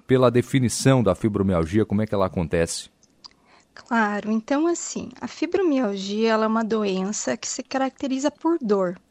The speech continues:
Speaker 2: tá? Esse é o principal sintoma da fibromialgia. E ele pode acontecer, essa dor, ela pode acontecer em qualquer lugar do corpo. Muitas vezes os pacientes descrevem como uma dor generalizada,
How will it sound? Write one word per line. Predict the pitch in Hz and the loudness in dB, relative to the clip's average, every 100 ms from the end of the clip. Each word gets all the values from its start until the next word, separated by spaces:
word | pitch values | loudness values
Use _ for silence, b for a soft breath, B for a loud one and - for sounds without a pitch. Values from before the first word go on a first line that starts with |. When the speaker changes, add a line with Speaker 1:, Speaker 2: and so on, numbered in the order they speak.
| _ _ | _ _
Speaker 2:
tá? | - 185 190 240 B B B B B | -14 -4 -4 -4 B B B B B
Esse | 262 277 - | 0 0 0
é | 311 | -2
o | |
principal | - - 339 427 - 370 285 277 | 0 -2 0 -2 -2 0 2 2
sintoma | 277 - 277 - 240 226 233 | 2 0 -2 0 -2 0 0
da | 240 | 0
fibromialgia. | 233 214 226 226 226 247 202 190 180 - _ B B B B | -4 -6 0 2 2 0 -2 -2 -4 -8 _ B B B B
E | 247 | 2
ele | 277 339 | 4 2
pode | - 320 311 | 2 2 2
acontecer, | 320 320 294 285 - 277 | 2 2 2 0 0 0
essa | 269 269 | 0 0
dor, | 233 269 | 2 2
ela | 294 277 | 2 0
pode | 277 262 | -2 -2
acontecer | - 262 233 - | 0 -2 -2 -4
em | 254 | 0
qualquer | 262 247 277 | 0 0 -2
lugar | 294 269 240 | -2 -2 -2
do | 208 | -2
corpo. | 220 - 214 196 - 262 - B B B B | -8 -8 -8 -8 -8 -10 -10 B B B B
Muitas | 247 269 359 - 330 240 | 2 6 6 4 2 4
vezes | 247 269 277 269 | 6 6 4 -4
os | 269 | -6
pacientes | - 262 - 254 247 254 | -2 -4 -2 -2 -2 -2
descrevem | 220 247 - - 240 226 214 220 | 0 0 -2 -2 2 2 2 -2
como | 220 247 277 | 0 2 4
uma | 277 262 | 2 2
dor | 233 240 | 2 2
generalizada, | 233 269 339 320 277 262 220 220 208 226 302 | 0 0 0 0 2 2 2 0 -2 -2 -4